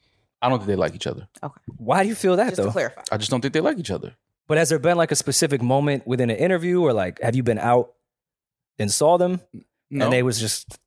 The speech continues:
Speaker 3: giving each other sassy energy?
Speaker 1: No, it's just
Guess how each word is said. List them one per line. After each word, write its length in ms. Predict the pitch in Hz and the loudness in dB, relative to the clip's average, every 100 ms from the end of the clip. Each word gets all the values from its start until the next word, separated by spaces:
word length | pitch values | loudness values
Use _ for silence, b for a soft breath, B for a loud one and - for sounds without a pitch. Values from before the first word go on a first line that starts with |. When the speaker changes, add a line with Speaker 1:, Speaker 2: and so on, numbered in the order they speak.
| _ _ _ | _ _ _
Speaker 3:
giving 220 | 117 113 | -2 0
each 140 | 107 | 0
other 140 | 123 107 | 2 2
sassy 380 | - 113 113 113 | 4 2 2 0
energy? 420 | 143 139 139 135 - | 0 0 0 -2 -4
Speaker 1:
No, 300 | 170 160 175 | -2 -2 -4
it's 180 | 131 123 | -6 -4
just 280 | 127 - | -2 -4